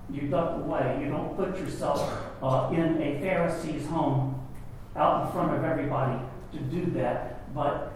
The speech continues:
it's like she doesn't see anybody in that room but Jesus, the bridegroom, the bridegroom. And like, as though she were a virgin,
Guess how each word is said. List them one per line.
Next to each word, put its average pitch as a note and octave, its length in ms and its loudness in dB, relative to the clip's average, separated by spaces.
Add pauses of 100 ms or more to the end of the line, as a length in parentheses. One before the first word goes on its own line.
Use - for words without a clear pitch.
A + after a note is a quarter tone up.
(120)
it's - 180 -2
like - 240 2
she A#3 200 0
doesn't - 280 0
see - 320 -4
anybody G3 720 6
in D#3 180 2
that F3+ 340 4
room E3 260 2
but C3 260 -2
Jesus, - 560 -4 (1400)
the C3 60 -8
bridegroom, B2+ 540 -6 (840)
the B2+ 80 -8
bridegroom. B2+ 460 -6 (500)
And C3 140 -2
like, C#3+ 240 0 (420)
as B2+ 180 -4
though C#3+ 200 -2
she E3+ 200 0
were D3+ 200 0
a C#3+ 60 0
virgin, E3 580 0